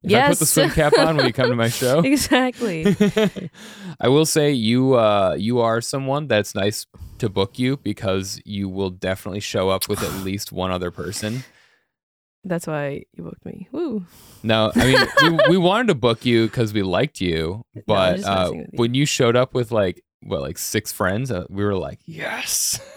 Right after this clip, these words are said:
Speaker 1: <laughs> it's gonna be a good show."
Speaker 2: Oh, I think that's 'cause that was also the first show I ever did, like, show.
Speaker 1: Oh, that was your first first?
Speaker 2: Yeah.
Speaker 1: Oh, wow.
Speaker 2: 'Cause I, 'cause also I tried to get, like,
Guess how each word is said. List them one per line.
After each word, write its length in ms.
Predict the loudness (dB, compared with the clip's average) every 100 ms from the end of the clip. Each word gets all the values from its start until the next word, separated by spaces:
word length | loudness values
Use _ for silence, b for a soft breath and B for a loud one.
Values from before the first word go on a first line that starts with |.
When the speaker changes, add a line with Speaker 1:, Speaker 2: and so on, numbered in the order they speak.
| -10 -6
Speaker 1:
<laughs> 140 | 0
it's 220 | 0 0
gonna 180 | -2 0
be 100 | 0
a 40 |
good 200 | 0 -2
show." 240 | 0 -4 -2 2
Speaker 2:
Oh, 120 | 2
I 120 | 4
think 220 | 0 0
that's 220 | 0 0
'cause 260 | 0 -2 0
that 140 | -2
was 140 | 0 0
also 300 | -2 -4 -8
the 100 | -10
first 400 | -10 -10 -10 -18 _ -18
show 280 | -8 -6 -4
I 100 | -6
ever 220 | -8 -8
did, 200 | -8 -8
like, 200 | -10 -12
show. 380 | -16 -14 -14 -6 0
Speaker 1:
Oh, 40 |
that 60 | 2
was 100 | 2
your 100 | 0
first 300 | 0 0 -2
first? 480 | -2 -2 -6 -12 -16 _
Speaker 2:
Yeah. 240 | 0 2 2
Speaker 1:
Oh, 40 |
wow. 360 | 2 -2 -6 -6
Speaker 2:
'Cause 140 | 0 2
I, 320 | 4 2 -2 _ _ _ _
'cause 140 | -2 0
also 260 | 2 0
I 80 | -2
tried 240 | -2 -6 -6
to 100 | -10
get, 180 | -12
like, 160 | -16